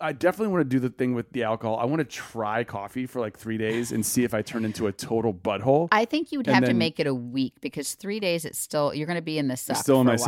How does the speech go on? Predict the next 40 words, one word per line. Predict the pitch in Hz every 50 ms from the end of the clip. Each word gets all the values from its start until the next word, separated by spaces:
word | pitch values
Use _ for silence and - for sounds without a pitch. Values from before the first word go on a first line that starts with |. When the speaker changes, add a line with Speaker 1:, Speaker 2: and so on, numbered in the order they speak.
| 120
Speaker 1:
system? | 117 - 147 139 139 143 139 147 _ _ _ -
Speaker 2:
Yeah. | 131 127 113 104 -
Speaker 1:
Okay. | 120 113 107 - 208
Speaker 2:
Well, | 254 247 233
no, | 240 240 226
you're | 214 214 214
gonna | 226 247 226 226 220
be | 196 202 196
having | 180 190 180 180 175 165 151
the | 147
headaches | 147 156 151 143 143 143 143 135 - - - - - - - -
and | 143 139 135 131 131 127 123 127 127 120 113
Speaker 1:
Yeah. | 117 107 101 101
Speaker 2:
all | 131 131 131 131
that. | 127 131 135 127 123 123 - - - -
I | - 180 233
have | 262 311 277 233 180
done | 156 147 147
this | 143 139 -
before. | - 131 - 123 120 107
I've, | 110 135 147 143 139 _ -
I've | - 127 135 135 135
dropped | - 143 135 131 131 - - - _
coffee | _ - - 127 120 123 - - 135 131 127
for | - - 131 127
periods | - 123 135 131 131 127 -
of | 139 131
time, | - 139 139 139 143 156 170 - _ _ _ _ _ _ _ _ _ _ -
and | 151 147 135 - _ _ _ _ _ _ _ -
you, | 143 143 143 143 143 143 131 - -
Speaker 1:
I | 127
Speaker 2:
you | 135
Speaker 1:
probably | 151 175 180
Speaker 2:
do | 156 -
Speaker 1:
should, | -
Speaker 2:
get | 143 110 -
through | - 139 120
Speaker 1:
yeah. | - -
Speaker 2:
it. | - - _ - _ _ -
Speaker 1:
Yeah, | 120 104 92